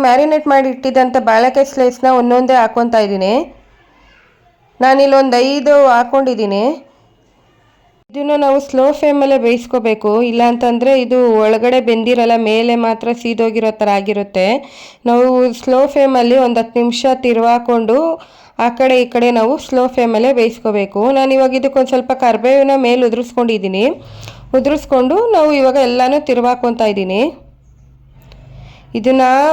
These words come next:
ಒಂದ್ಸಲ ಟ್ರೈ ಮಾಡಿ ನೋಡಿ. ಸಂಜೆ ಹೊತ್ತು ಕಾಫಿ ಜೊತೆಗೆ ಅಥವಾ ಸ್ನ್ಯಾಕ್ಸ್‌ಗೆ ಥರ ಇದನ್ನ ಮಾಡ್ಕೊಂಡು ತಿನ್ಬೋದು. ಸಿಂಪಲ್ ರೆಸಿಪಿ, ಬೇಗ ಆಗುತ್ತೆ, ತಿರ್ಗಾ ಟೇಸ್ಟು ಅಷ್ಟ್-, ಅಷ್ಟೇನೆ ಸೂಪರಾಗಿರುತ್ತೆ. ಒಂದ್ಸಲ ಇದನ್ನ ಟ್ರೈ ಮಾಡಿ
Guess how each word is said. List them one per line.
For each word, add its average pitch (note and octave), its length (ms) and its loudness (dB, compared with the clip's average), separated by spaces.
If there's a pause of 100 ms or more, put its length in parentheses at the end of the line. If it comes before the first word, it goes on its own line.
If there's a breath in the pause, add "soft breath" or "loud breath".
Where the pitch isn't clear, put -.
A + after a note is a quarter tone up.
(140)
ಒಂದ್ಸಲ B3 300 0
ಟ್ರೈ B3+ 400 2
ಮಾಡಿ C4+ 220 2
ನೋಡಿ. A#3+ 240 0 (480)
ಸಂಜೆ A#3+ 380 2
ಹೊತ್ತು C4 220 0
ಕಾಫಿ B3 440 -2 (100)
ಜೊತೆಗೆ B3 520 2 (600 loud breath)
ಅಥವಾ B3 300 -2
ಸ್ನ್ಯಾಕ್ಸ್‌ಗೆ B3 580 0 (140)
ಥರ A#3+ 100 0 (160)
ಇದನ್ನ A#3+ 200 0 (400)
ಮಾಡ್ಕೊಂಡು A3 440 -2
ತಿನ್ಬೋದು. G#3+ 420 0 (440)
ಸಿಂಪಲ್ C4 480 -2
ರೆಸಿಪಿ, A#3+ 580 -2 (120)
ಬೇಗ A3+ 240 2
ಆಗುತ್ತೆ, A3 520 0 (720 loud breath)
ತಿರ್ಗಾ B3+ 240 0 (200)
ಟೇಸ್ಟು C4 420 2
ಅಷ್ಟ್-, - 420 -10 (100)
ಅಷ್ಟೇನೆ A#3+ 520 0 (100)
ಸೂಪರಾಗಿರುತ್ತೆ. A#3 880 -2 (600 loud breath)
ಒಂದ್ಸಲ A#3+ 280 0 (140)
ಇದನ್ನ C4+ 180 0 (160)
ಟ್ರೈ A#3+ 160 2 (140)
ಮಾಡಿ B3+ 220 2